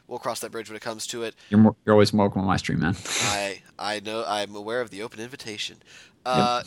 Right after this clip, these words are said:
Speaker 1: if you can also reach the podcast directly on Twitter at Eyes on the Mize or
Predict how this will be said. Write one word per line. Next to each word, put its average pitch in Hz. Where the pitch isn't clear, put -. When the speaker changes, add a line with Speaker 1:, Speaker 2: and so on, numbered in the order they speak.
Speaker 1:
if 139
you 143
can 165
also 156
reach 143
the 123
podcast 131
directly 135
on 127
Twitter 131
at 113
Eyes 113
on 107
the 110
Mize 143
or 123